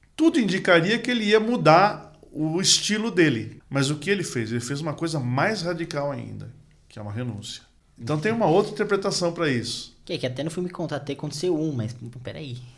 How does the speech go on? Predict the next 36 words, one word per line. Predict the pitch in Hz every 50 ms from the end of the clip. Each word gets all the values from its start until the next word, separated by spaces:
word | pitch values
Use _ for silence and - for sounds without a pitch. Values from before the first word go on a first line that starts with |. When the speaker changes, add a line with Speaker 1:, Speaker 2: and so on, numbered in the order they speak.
| - - - - - 120 123 - - 120 123 143 117
Speaker 2:
Até | 117 147 165
fala, | 156 156 139
vai | 120 123 120
ter | 123 143
dois | 123 120 139 - -
papas, | - - 117 131 156 - 131 120
isso | 123 - -
dá, | 131 117 107 127 175 175
isso | 156 - 113
pode, | - -
Speaker 1:
Então, | 226 - - 170 160 214 165 135
mas | 123 131 131 123
Speaker 2:
isso | 117 127 135
Speaker 1:
vocês | 131 123 151 143 123
Speaker 2:
existe. | 123 131 151 180 175
Speaker 1:
veem, | 156 143
vocês | 143 135 143 139 139 127 123
veem | 131 131 147 165
que, | - - - 170 170 170 190 214 - - -
e | - - 135 135
vocês | 123 131 135 127 - 151 131 123
veem | 135 139 143 160 170
que | 143 - 185 185 180 185 196 185
o | 123 151 147 135
próprio | 110 - 160 147 170 170 190 185
Papa | - 170 156 151 151 143
Francisco | - 143 131 120 - - 165 165 - 196
já | 160 123 127 147
falou | 147 - 175 147 120 135 151
também | 156 - 127 110 117 123 139 135 117 107 104 107 110
em, | 110 107 104 104
em | 107 110 107 104 101 98 101 101 101 101
renúncia. | 101 107 107 101 98 98 101 - - - - - - - -
Então, | 120 123 123 170 196 214 - - - - - - - _ _ _ _ _ - _ _
pode | _ 226 240 262 254 208 220
ser | - - - 127 120 135 147